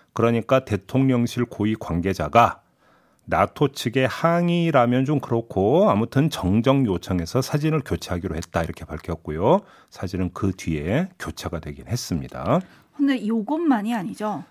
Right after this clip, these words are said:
Speaker 1: 이제 그 전으로 올라가면 노룩 악수부터 회담 펑크까지 국내에서 여러 논란거리가 있지 않았습니까?
Speaker 2: 네.
Speaker 1: 노룩 악수의 경우에는 뭐 여러 전문가가 "이건 뭐 큰일 아니고 설령 그게 결례라 해도 그건 바이든 미국 대통령의 결례 아니냐."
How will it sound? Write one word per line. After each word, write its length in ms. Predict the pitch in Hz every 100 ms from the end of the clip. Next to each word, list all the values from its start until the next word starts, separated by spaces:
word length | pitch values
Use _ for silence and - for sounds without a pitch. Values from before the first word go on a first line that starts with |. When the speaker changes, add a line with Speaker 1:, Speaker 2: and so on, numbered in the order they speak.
| _
Speaker 1:
이제 140 | 131 131
그 240 | - 175
전으로 360 | 175 120 160 175
올라가면 680 | 151 143 127 127 127 127 95
노룩 520 | 110 135 151 156 95
악수부터 920 | 90 - 127 107 101 - 123 131 127 -
회담 300 | 170 160 143
펑크까지 800 | - 170 - - - 82 - - -
국내에서 560 | - 117 120 113 101 85
여러 320 | 101 123 117
논란거리가 640 | 87 98 127 - 104 92
있지 220 | 80 -
않았습니까? 600 | 85 80 - 73 71 120
Speaker 2:
네. 160 | 175 196 - - - - _ -
Speaker 1:
노룩 360 | 117 185 208
악수의 440 | 151 - 160 156 135
경우에는 840 | 107 104 104 98 92 104 110 101
뭐 140 | 95 92
여러 220 | 120 151
전문가가 680 | - 85 107 107 85 90 98
"이건 160 | 87
뭐 160 | 90 85
큰일 300 | - 180 185
아니고 440 | 87 73 123 131 -
설령 380 | - 220 226
그게 280 | - 85 117
결례라 440 | - - 87 139 139
해도 280 | 85 85
그건 220 | - 90 90
바이든 600 | - 85 143 190 185 92
미국 260 | 95 131
대통령의 480 | 113 101 95 85 95
결례 300 | - 78 95
아니냐." 420 | 78 73 78 -